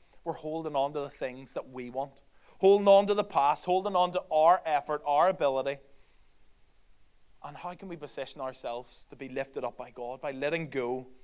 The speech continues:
of what we want and positioning ourselves to what God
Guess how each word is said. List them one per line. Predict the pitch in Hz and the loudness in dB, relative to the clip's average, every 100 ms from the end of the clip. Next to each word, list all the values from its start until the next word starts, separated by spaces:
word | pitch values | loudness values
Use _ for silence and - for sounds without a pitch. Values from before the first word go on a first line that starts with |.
| - _ - | -20 _ -10
of | 143 | -6
what | 143 135 | -2 -2
we | 120 120 | -4 -6
want | 127 139 - - - - - _ - - | -4 -6 -8 -20 -20 -20 -20 _ -20 -12
and | 147 | -10
positioning | 160 - 180 175 196 196 | -8 -6 -4 -4 -8 -6
ourselves | 156 - 135 135 - | -6 -4 -2 -2 -4
to | 143 | -8
what | 123 120 | -6 -8
God | - 117 117 123 123 | -8 -8 -6 -6 -10